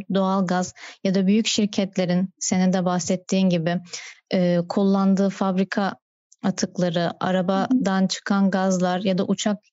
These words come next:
Speaker 1: yakıtları gibi, e, bu gazlar daha çok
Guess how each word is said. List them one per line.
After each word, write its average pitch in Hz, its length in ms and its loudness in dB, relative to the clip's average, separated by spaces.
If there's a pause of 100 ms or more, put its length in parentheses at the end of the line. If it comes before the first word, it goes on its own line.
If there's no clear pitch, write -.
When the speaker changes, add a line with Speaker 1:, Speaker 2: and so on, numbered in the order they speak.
(100)
Speaker 1:
yakıtları 180 560 -2
gibi, 170 320 -2 (540)
e, 180 520 0 (220)
bu 233 220 0
gazlar 190 540 -2 (100)
daha 220 300 2
çok 185 260 -2